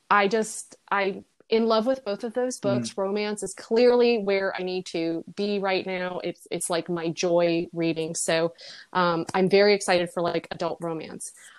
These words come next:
Speaker 1: Um, insofar as authors I wanna shout out. So this should come as no <laughs> surprise to anyone. Uh, Sylvia Moreno Garcia, uh, Nino Moreno, um, uh,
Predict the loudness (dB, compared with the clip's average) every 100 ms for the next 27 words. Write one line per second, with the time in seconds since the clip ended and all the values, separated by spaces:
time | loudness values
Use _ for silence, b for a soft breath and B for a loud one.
0 | _ 6 6 6 0 -2 0 2 2 -2
1 | -4 -4 -2 -4 -4 -6 -6 -4 -8 -8
2 | -10 -12 -14 -4 0 2 2 0 -4 -4
3 | _ -6 -4 2 2 2 -2 -4 -4 -4
4 | -4 -2 -2 -2 -4 B B B 0 2
5 | 2 0 -4 -6 -6 -2 2 4 4 4
6 | 2 0 -4 -6 -4 -4 -6 -8 -10 -2
7 | 0 2 0 -4 -10 _ _ -10 -10 -4
8 | 0 2 4 4 4 2 0 -2 -4 -4
9 | -10 -14 B B B _ 2 4 2 0
10 | -2 -4 -8 _ _ _ _ -20 -8 -2
11 | 0